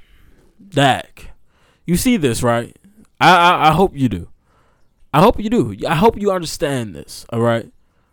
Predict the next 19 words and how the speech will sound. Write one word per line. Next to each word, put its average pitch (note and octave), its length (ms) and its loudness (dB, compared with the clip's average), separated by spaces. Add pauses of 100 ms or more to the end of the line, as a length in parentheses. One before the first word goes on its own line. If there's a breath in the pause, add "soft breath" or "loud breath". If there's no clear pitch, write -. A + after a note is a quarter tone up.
(600)
Jerry G3+ 320 4
not G3 160 2
gonna D#3+ 160 0
do D3 80 6
this B2 140 0
for - 100 -4
you. F2 160 -10 (640)
Jerry E3 400 0
is C#3 160 -2
not D3+ 260 -4
gonna C3+ 220 -2
do C3 160 0
this A2+ 180 -2
for A#2 120 -6
you. G2+ 120 -8
I A2+ 220 -8
promise A#2+ 500 -8
you G#2+ 100 -10
that. G2+ 360 -12